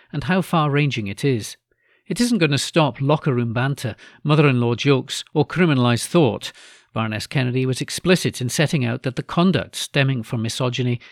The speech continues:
is what will become an offence, but it gets to the crux of the problem. The justice system as it stands does not work for women,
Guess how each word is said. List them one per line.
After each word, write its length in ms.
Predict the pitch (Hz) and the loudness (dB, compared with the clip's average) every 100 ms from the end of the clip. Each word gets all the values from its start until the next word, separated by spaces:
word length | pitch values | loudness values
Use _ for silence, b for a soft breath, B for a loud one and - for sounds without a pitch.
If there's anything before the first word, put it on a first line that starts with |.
| B | B
is 120 | 170 | -2
what 180 | 160 160 | 0 0
will 120 | 180 | -2
become 340 | 156 156 151 131 | -2 -2 0 0
an 80 | 131 | -2
offence, 560 | - 151 113 - - b b b - | -2 -2 -2 -4 -10 b b b -6
but 120 | 175 | -2
it 60 | |
gets 220 | 180 185 - | 0 -2 0
to 100 | 156 | -2
the 80 | 147 | -2
crux 420 | - 180 - - | -2 -2 -2 -4
of 60 | |
the 60 | 113 | -4
problem. 440 | - 139 113 101 B B - | -2 -2 -2 -8 B B -6
The 80 | |
justice 380 | 117 180 - 143 | 0 2 2 0
system 380 | - 147 - 131 | 0 -2 0 -2
as 160 | 127 127 | -2 -4
it 120 | 123 | -4
stands 460 | - 147 127 131 | 0 0 0 -2
does 180 | - 151 | -2 0
not 180 | 165 175 | 0 2
work 260 | 170 156 - | 2 0 -2
for 140 | 139 | -4
women, 380 | 120 120 101 | -2 -2 -4